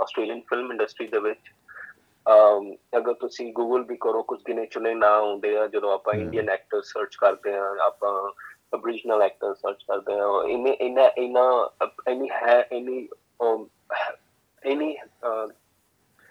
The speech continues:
Speaker 1: ਮੈਂ ਇਹ ਕਹੂੰਗਾ ਕਿ ਇੰਨੇ, ਅ, ਹੈ ਨਹੀਂ ਲੋਕ, ਹਨਾ,
Speaker 2: ਠੀਕ ਹੈ,
Speaker 1: ਇਸ
Speaker 2: ਇਸ ਫੀਲਡ
Speaker 1: ਇੰਡਸਟਰੀ
Speaker 2: ਦੇ
Speaker 1: ਦੇ ਵਿੱਚ,
Speaker 2: ਵਿੱਚ।
Speaker 1: ਆਪਣੇ ਪੰਜਾ-, ਪੰਜਾਬੀ ਫੀ-, ਆਪਣੇ ਇੰਡੀਅਨ, ਅ, ਕਲਚਰ ਤੋਂ।
Speaker 2: ਹਮ,
Speaker 1: ਤੇ
Speaker 2: ਹਮ।
Speaker 1: ਕੋਸ਼ਿਸ਼ ਇਹੀ ਰਹਿੰਦੀ ਹੈ ਕਿ ਲੋਕਲ ਟੈਲੈਂਟ ਨੂੰ, ਲੋਕਲ ਅਪਕਮਿੰਗ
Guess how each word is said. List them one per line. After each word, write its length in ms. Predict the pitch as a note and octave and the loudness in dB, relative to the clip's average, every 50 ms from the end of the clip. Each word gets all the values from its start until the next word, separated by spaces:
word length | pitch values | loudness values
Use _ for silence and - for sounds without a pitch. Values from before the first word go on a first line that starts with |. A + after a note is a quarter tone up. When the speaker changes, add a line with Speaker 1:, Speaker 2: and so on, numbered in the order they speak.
| - - - _ - - B2+ | -20 -20 -20 _ -8 -6 -4
Speaker 1:
ਮੈਂ 100 | B2 C3+ | -2 -2
ਇਹ 80 | C3+ C3+ | -2 -2
ਕਹੂੰਗਾ 240 | - C#3 C#3 D3 D3+ | -2 -4 -4 -4 -4
ਕਿ 220 | - - - - - _ _ _ - B2+ | -6 -10 -12 -12 -16 _ _ _ -8 -6
ਇੰਨੇ, 260 | C#3+ D3 D#3 E3 D#3+ | -6 -4 -2 -4 -4
ਅ, 480 | - - - A#2+ B2 A#2 A2+ A2+ A#2 - - - - _ - A#2+ C3 | -4 -4 0 0 0 2 0 -2 -6 -8 -12 -20 -20 _ -8 -2 0
ਹੈ 160 | C#3 C#3+ D3 | 0 0 0
ਨਹੀਂ 160 | C#3+ C#3 B2 G#2+ | -2 -6 -10 -8
ਲੋਕ, 400 | G#2+ G2+ G2 - - - - - _ _ _ _ | -8 -8 -8 -8 -14 -16 -16 -16 _ _ _ _
ਹਨਾ, 180 | - G#2+ A#2 | -14 -12 -10
Speaker 2:
ਠੀਕ 180 | A#2+ G#2+ - - | -10 -10 -10 -10
ਹੈ, 60 | E2+ | -8
Speaker 1:
ਇਸ 60 | - | -8
Speaker 2:
ਇਸ 120 | G#2 G#2+ - | -8 -8 -6
ਫੀਲਡ 120 | A#2 G#2+ | -6 -6
Speaker 1:
ਇੰਡਸਟਰੀ 260 | G2+ F2+ D#2+ D2+ E2+ | -4 -6 -6 -10 -12
Speaker 2:
ਦੇ 20 | D#2+ | -12
Speaker 1:
ਦੇ 80 | G#2+ | -12
ਵਿੱਚ, 20 | G2+ | -8
Speaker 2:
ਵਿੱਚ। 120 | G2+ - | 0 0
Speaker 1:
ਆਪਣੇ 200 | A2 - - A2+ | 0 0 -2 -6
ਪੰਜਾ-, 380 | - A2+ A2+ A2+ G#2+ - A2 G#2+ | -4 -4 -2 -2 -2 -2 -2 -4
ਪੰਜਾਬੀ 640 | - - A#2 A#2 A2+ A2 - A#2+ A#2 A2+ A2 G#2 - | -2 -2 2 4 4 2 2 0 -8 -8 -8 -10 -10
ਫੀ-, 180 | - A2+ G#2 - | -10 -8 0 4
ਆਪਣੇ 240 | A2 A2 - A2+ A2+ | 2 2 4 2 -6
ਇੰਡੀਅਨ, 400 | A#2 A#2+ A#2+ A#2+ B2 A#2+ A2+ A2+ A2 - _ _ - - - _ _ | -6 -6 -6 -4 -4 -4 -4 -6 -10 -18 _ _ -20 -20 -20 _ _
ਅ, 340 | - - A2 G#2 G2 G2 G2 G2 | 2 4 6 6 6 4 2 2
ਕਲਚਰ 400 | - A2 A2 A2 - - A2 G#2+ | 2 0 0 0 -2 -6 -6 -6
ਤੋਂ। 260 | G#2 - - A2 G2+ - | -6 -6 -6 -6 -6 -6
Speaker 2:
ਹਮ, 320 | - - _ - - G2+ | -8 -18 _ -10 -10 -8
Speaker 1:
ਤੇ 140 | - - B2+ | -6 -6 -6
Speaker 2:
ਹਮ। 40 | - | -2
Speaker 1:
ਕੋਸ਼ਿਸ਼ 360 | - C3+ C#3 - - - - | 0 0 0 -2 -6 -6 -6
ਇਹੀ 240 | C#3+ C3+ - E3 - | -6 -4 -4 0 2
ਰਹਿੰਦੀ 280 | D3 C3 C3 C3 C#3 | 2 0 0 0 0
ਹੈ 160 | C3+ C3 C3 | 0 0 -2
ਕਿ 320 | B2 - - C3+ B2+ B2+ C3 | -6 -8 -10 -8 -8 -8 -6
ਲੋਕਲ 380 | A#2+ A#2+ A#2+ - - B2 B2 | -4 -4 -4 -4 -4 -6 -4
ਟੈਲੈਂਟ 400 | A#2+ - A#2 A2 A2+ A2 A2+ A#2 - - | 2 6 6 6 6 4 -2 -8 -8 -8
ਨੂੰ, 220 | A#2+ A#2 A2+ A2+ | -8 -6 -6 -6
ਲੋਕਲ 420 | A2 G#2+ G#2+ - - B2 A#2 A2+ A2+ | -4 -4 -6 -4 -4 -2 0 0 0
ਅਪਕਮਿੰਗ 500 | A2 - - - B2 A#2+ A#2 A2+ A2+ | 0 -2 -6 -6 -4 -4 -4 -8 -10